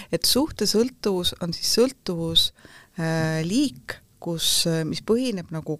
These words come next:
kahe partneri vahel, kes nii-öelda arvavad, et nad armastavad üksteist, vähemalt üks arvab, et armastab. Et see on ikkagi nagu partnerite vaheline sõltuvus,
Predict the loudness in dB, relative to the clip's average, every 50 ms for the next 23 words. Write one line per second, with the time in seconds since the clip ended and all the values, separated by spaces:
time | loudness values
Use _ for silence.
0 | _ 0 2 2 4 4 4 2 2 2 2 2 2 2 0 -2 -2 0 0 0
1 | 0 0 0 0 0 0 0 -2 -6 -6 -6 -4 -4 -2 0 0 0 0 -2 0
2 | 0 0 2 4 4 4 4 4 4 2 2 0 -2 -4 -4 -4 0 2 4 4
3 | 4 4 2 0 -4 -6 -6 -6 -6 -6 -6 -6 -4 0 2 4 4 4 2 0
4 | -2 -2 2 2 2 2 2 0 -2 -4 -6 -6 -4 -4 -4 -4 -6 -8 -6 -6
5 | -8 -10 -10 -16 -14 -12 -12 -12 -12 -12 -6 -6 -4 -2 0 -2 -2 -2 -2 -4
6 | -6 -6 -6 -6 -4 2 4 4 4 2 0 -4 -2 -2 -2 -2 -4 -6 -2 0
7 | 0 2 4 4 2 2 0 -2 -2 -2 -2 -2 -2 2 2 2 2 0 -2 -2
8 | 0 2 2 2 2